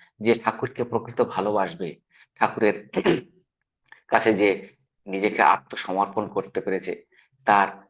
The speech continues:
চোখ মুখে সদা সর্বদা একটা প্রসন্নতা, একটা উজ্জ্বলতা, একটা মানে উদ্বেগবিহীনতা, এগুলো কিন্তু থাকবে। কিন্তু সাধারণ মানুষ যারা বিভিন্ন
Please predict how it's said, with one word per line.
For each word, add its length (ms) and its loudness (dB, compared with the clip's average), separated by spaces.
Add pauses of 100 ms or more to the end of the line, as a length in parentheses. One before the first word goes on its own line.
(100)
চোখ 340 4
মুখে 500 -8 (160)
সদা 360 0
সর্বদা 640 -2 (260)
একটা 220 -8
প্রসন্নতা, 920 -8 (260)
একটা 240 0
উজ্জ্বলতা, 840 0 (340)
একটা 380 2 (800)
মানে 320 0 (240)
উদ্বেগবিহীনতা, 1500 2 (360)
এগুলো 280 0
কিন্তু 220 -12
থাকবে। 480 -16 (400)
কিন্তু 220 -2
সাধারণ 480 0
মানুষ 420 -4 (340)
যারা 240 2
বিভিন্ন 640 -6